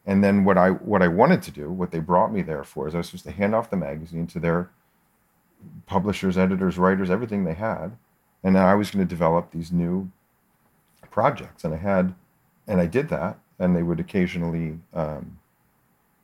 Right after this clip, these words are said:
you know, I would get green lighted on these big projects, and I had pretty, I had a good title. I was pretty high up the hierarchy at this big media company. And I would present these projects based on their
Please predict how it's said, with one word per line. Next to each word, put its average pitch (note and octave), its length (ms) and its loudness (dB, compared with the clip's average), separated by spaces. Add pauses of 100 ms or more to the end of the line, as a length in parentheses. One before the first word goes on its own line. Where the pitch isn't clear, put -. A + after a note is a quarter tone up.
(420)
you G2+ 100 2
know, F2 60 6
I E2+ 80 4
would E2+ 120 0
get F2 160 -4
green G2 260 2
lighted F2 240 2
on E2+ 120 0
these E2 140 -4
big F#2 260 -4
projects, E2+ 540 -4
and D#2+ 80 -6
I F2 40 -2
had F2+ 120 -4
pretty, F#2+ 200 -6 (200)
I F2+ 40 -12
had F2 100 -4
a D#2+ 40 -6
good F2 180 -6
title. G2 360 -4
I E2 40 -6
was D2+ 200 -14 (580)
pretty F#2+ 160 -2
high F#2 240 0
up E2 140 -2
the - 80 -14
hierarchy E2 600 -2
at D#2 80 -12
this D#2+ 100 -16
big D#2+ 220 -8
media G2+ 260 -2
company. C#2+ 460 -10 (640)
And F2+ 100 0
I F2+ 40 6
would F2+ 120 0
present G#2 260 0
these F#2+ 160 -2
projects G2+ 460 2
based F2+ 260 -2
on D#2 100 -4
their F#2 280 0